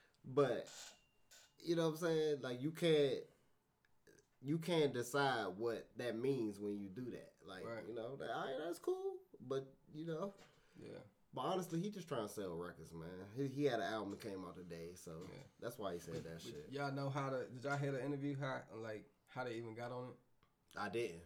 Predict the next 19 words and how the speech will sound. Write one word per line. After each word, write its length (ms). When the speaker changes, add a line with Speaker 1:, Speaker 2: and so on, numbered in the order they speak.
Speaker 1:
I 80
didn't 260
actually 320
listen 280
to 80
the 140
interview. 320
I, 100
I 40
took 260
the, 180
I 80
listened 260
to 60
the 80
clip 300
out 120
of 60
context. 560